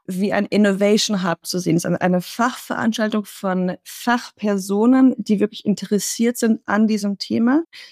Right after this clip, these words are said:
die durch dieses Event merken, wie viele like-minded people, also ich hoffe, ich, ich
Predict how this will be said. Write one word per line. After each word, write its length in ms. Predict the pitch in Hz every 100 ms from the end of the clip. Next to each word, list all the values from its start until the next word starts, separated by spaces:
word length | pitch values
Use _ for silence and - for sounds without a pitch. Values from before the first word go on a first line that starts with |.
| _
die 160 | - 214
durch 240 | 240 330
dieses 260 | 330 262 -
Event 380 | 226 196 196 202
merken, 460 | 196 175 - 208
wie 80 | 190
viele 240 | 202 - 202
like-minded 800 | 196 208 220 - 202 190 190 -
people, 460 | - 247 190 190 190
also 240 | - - -
ich 140 | 190
hoffe, 160 | 208 226
ich, 80 | -
ich 220 | 196